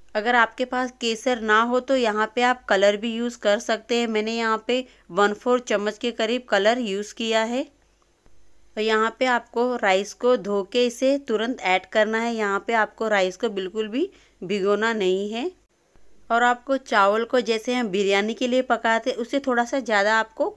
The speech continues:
कुक करना है। और यहाँ पे आपको चावल को एटी परसेंट पकाना है, जब तक कि ये अच्छी तरह से दो हिस्सों में टूट ना जाए।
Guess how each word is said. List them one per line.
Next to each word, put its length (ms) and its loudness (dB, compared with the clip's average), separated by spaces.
कुक 280 -2
करना 300 0
है। 200 0
और 1600 -16
यहाँ 280 -2
पे 140 -2
आपको 320 -2
चावल 300 0
को 120 -8
एटी 260 -6
परसेंट 400 -6
पकाना 400 0
है, 180 -4
जब 300 -6
तक 160 -4
कि 120 -8
ये 120 -2
अच्छी 260 -6
तरह 220 -2
से 160 -6
दो 320 2
हिस्सों 340 -6
में 160 -2
टूट 280 -6
ना 160 -4
जाए। 360 -2